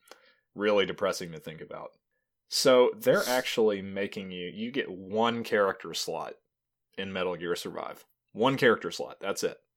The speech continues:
right? So let's say you actually want to start another character, you know, like you can in any other game ever. Well, you gotta pay for that save slot. There's four save slots,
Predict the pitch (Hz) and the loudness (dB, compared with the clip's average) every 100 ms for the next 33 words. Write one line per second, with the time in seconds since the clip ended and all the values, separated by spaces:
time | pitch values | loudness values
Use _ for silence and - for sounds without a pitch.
0 | _ _ - 98 98 - _ - - _ | _ _ -4 -2 -2 -6 _ -20 -20 _
1 | - 98 113 - 107 104 104 95 95 92 | -4 0 0 2 4 4 4 -2 -8 -8
2 | - 95 - 95 92 98 - - 95 92 | -6 -6 -4 -6 -6 -8 -10 -10 -6 -4
3 | 92 92 - _ _ _ _ _ - - | -4 -6 -8 _ _ _ _ _ -20 -20
4 | _ - - 82 95 123 113 107 90 82 | _ -10 -8 -6 -4 0 0 0 -4 -4
5 | 85 67 _ _ - 92 92 92 87 87 | -10 -12 _ _ -14 -10 -8 -6 -6 -8
6 | 87 - 98 92 87 104 104 101 101 95 | -12 -8 -8 -8 -10 -8 -6 -4 -4 -4
7 | 101 90 85 - _ _ _ _ _ 208 | -6 -8 -12 -20 _ _ _ _ _ -4
8 | 190 165 - _ _ - 143 117 110 - | -4 -6 -14 _ _ 0 6 6 6 2
9 | _ _ _ _ _ _ _ 131 131 110 | _ _ _ _ _ _ _ 2 4 4
10 | - 110 107 92 87 - _ _ _ - | -2 2 2 2 -4 -8 _ _ _ -2
11 | 104 95 - 107 90 - 90 85 82 - | 0 0 -2 -2 -2 -4 -8 -8 -12 -18
12 | _ _ 104 101 - 131 139 139 120 113 | _ _ -4 -4 -2 2 4 4 4 2
13 | 101 - 90 87 - | 2 -2 -2 -2 -6